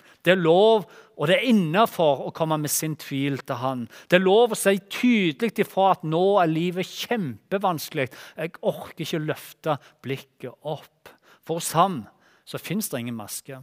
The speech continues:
men ærlig liv. For hos han finnes det ikke filter, men ærlig liv. For hos han er det hundre prosent nåde og hundre prosent sannhet, for han er lyset.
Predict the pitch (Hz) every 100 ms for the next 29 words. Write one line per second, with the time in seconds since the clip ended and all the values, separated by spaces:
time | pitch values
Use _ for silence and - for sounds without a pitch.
0 | 117 - 139 170 151 160 156 175 117 _
1 | _ _ _ _ _ _ _ - 143 170
2 | 190 143 - - 139 147 165 - 156 156
3 | 139 _ _ - - 165 175 - - 123
4 | 117 - _ _ _ _ _ _ 107 117
5 | _ 139 131 113 104 110 120 107 _ _
6 | _ 110 113 123 107 _ _ _ _ _
7 | _ - 143 - 170 190 143 107 - _
8 | _ - 117 120 - 185 151 131 143 -
9 | 139 147 120 101 - 123 104 _ _ _
10 | - 120 - 185 202 139 151 156 - 131
11 | 127 - 131 123 135 120 117 110 _ _
12 | _ _ - 120 143 151 165 - 135 147
13 | 170 131 110 - - 120